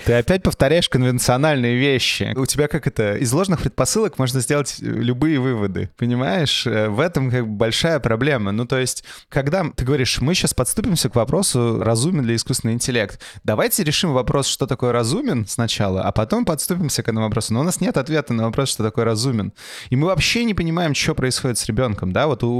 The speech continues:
Кена Робинсона есть такой теоретик образования, у него есть, э, очень популярный тед Talk, э, там какие-то миллионы просмотров набравший, и он там в этом тед Talk'е приводит такой пример, что вот говорит, если вы возьмёте ребёнка,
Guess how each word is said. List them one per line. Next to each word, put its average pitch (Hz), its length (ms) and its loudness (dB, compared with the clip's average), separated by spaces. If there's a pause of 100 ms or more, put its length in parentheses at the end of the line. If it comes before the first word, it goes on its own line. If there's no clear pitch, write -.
(140)
Кена 165 280 2
Робинсона 170 500 0
есть 117 320 -2
такой 110 320 0
теоретик 120 480 -2
образования, 113 580 0
у 107 60 0
него 117 160 0
есть, 110 260 -2
э, 101 160 0
очень 123 240 0
популярный 104 500 -2
тед 101 300 -4 (100)
Talk, - 300 -2
э, 95 260 0
там 90 260 -4
какие-то 98 340 -8
миллионы 104 340 0
просмотров 95 540 -4
набравший, 113 500 -2 (400)
и 120 60 0
он 190 120 2
там 160 200 0
в - 20 2
этом 143 160 0
тед 147 180 -2
Talk'е 220 200 -2
приводит 139 260 0
такой 127 220 -2
пример, 135 340 0
что - 220 -6
вот 98 80 -4
говорит, 120 340 -4
если 120 420 -2
вы 120 180 0
возьмёте 123 380 -2
ребёнка, 104 580 -2